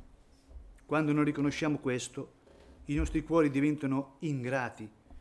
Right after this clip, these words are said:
e la relazione con il nostro Signore si deteriora. La gratitudine è un atteggiamento del cuore.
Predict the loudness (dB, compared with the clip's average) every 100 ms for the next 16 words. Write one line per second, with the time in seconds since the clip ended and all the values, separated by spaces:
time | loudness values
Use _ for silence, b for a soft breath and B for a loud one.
0 | b b b b 2 2 2 -2 -18 -20
1 | -20 _ -8 -2 0 0 0 -2 -2 -2
2 | -2 -4 -4 -4 -6 -8 -2 -2 -2 -6
3 | -6 -6 -6 -6 -6 -8 -12 -16 -10 -10
4 | -10 -16 -16 -14 -14 -14 -8 -2 2 2
5 | 2 -2 0 2 2 0 0 2 0 0
6 | 2 4 6 6 6 4 4 2 2 4
7 | 6 4 -2